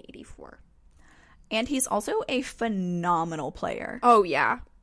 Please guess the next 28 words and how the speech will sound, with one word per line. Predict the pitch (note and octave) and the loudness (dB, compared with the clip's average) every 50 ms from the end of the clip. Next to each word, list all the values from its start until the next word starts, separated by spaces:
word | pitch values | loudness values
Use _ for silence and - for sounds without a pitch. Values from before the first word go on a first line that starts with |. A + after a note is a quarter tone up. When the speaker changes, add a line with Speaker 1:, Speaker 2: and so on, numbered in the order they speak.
| - _ - | -20 _ -10
Speaker 2:
Like, | - G3+ F3+ F3+ F3+ - - | -4 -2 -2 -2 -4 -6 -14
he | - - - A3+ A3 G#3+ | -10 -4 -2 -2 -2 0
won | F#3+ F#3+ F#3+ G3+ A3+ | 0 0 0 2 2
the | B3 B3+ | 0 -2
Cup | B3+ C4+ G#3+ G3 - - - | 2 4 2 2 2 0 2
five | - G3+ G3 G3+ A3+ B3+ | 4 6 6 6 4 0
times | - - - G#3+ G#3+ G#3 A3+ - | -2 -2 -2 0 0 0 -2 -4
with | G3 F#3+ G#3 | -4 -4 -4
the | - - - | -4 -2 0
Oilers | E3+ E3 E3 F3 F3+ G3+ G#3+ A3+ B3 - | 2 2 4 4 4 2 2 0 0 -2
within | G3+ F#3 F#3 F3 E3 | -2 -2 -2 -4 -4
seven | E3 - - - - F#3 E3 F3+ F3 F3 | -4 -4 -2 0 0 0 2 2 0 -2
years. | D#3 C#3 A#2+ - - - - - - - - - - - - - _ - | -2 -4 -6 -6 -6 -6 -6 -6 -6 -10 -12 -14 -18 -20 -20 -20 _ -8
So | - - F3+ E3+ E3+ | -4 0 2 2 4
that | F3+ E3+ F3 - | 6 4 4 4
was | F3+ F3+ E3+ - | 4 2 4 4
a | E3+ F3 | 2 0
Speaker 1:
<laughs> | C4 | 0
Speaker 2:
killer, | - - - - A3+ - G#3+ G3+ G3 F#3+ F#3+ F#3 - - - | -2 -4 -2 -2 0 0 2 4 4 4 4 4 2 -2 -6
killer | - - B3+ B3 C4 B3+ A#3+ - F3 | -4 -2 0 0 0 0 -2 0 0
Oilers | F3 F3 F3+ E3 D#3+ - | 2 2 2 2 0 -2
team. | - F3 E3 D#3+ | -4 -4 -2 0
That | E3+ D#3+ | 0 0
was | - - - - | 0 -2 -2 -2
when | F#3 F3 E3 E3 E3 F3 | -2 -2 -2 -4 -4 -2
Gretzky | - D3+ D3+ - - - D#3 - | 0 0 0 0 -4 -6 -6 -4
was | E3+ F3 C#3+ | -4 -4 -4
on | B2+ A2+ G#2 - | -4 -4 -6 -8